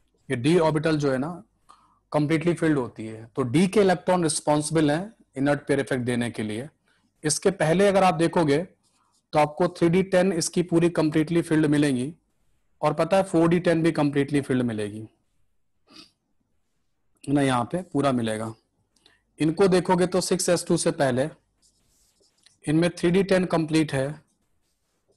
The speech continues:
फ़ोर डी टेन कंप्लीट है, इसका तो फ़ोर एफ़ में भी फ़ोर्टीन इलेक्ट्रॉन है।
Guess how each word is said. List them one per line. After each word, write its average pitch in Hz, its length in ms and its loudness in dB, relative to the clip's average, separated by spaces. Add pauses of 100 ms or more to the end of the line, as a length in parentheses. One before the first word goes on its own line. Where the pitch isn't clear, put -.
(160)
फ़ोर 170 200 2
डी 190 120 4
टेन 180 200 0
कंप्लीट 151 460 -2
है, 135 200 -6
इसका 147 280 -2
तो 185 160 -2
फ़ोर 165 260 0
एफ़ 175 180 0
में 170 100 0
भी 170 80 2
फ़ोर्टीन 147 340 0
इलेक्ट्रॉन 117 440 -4
है। 101 160 -14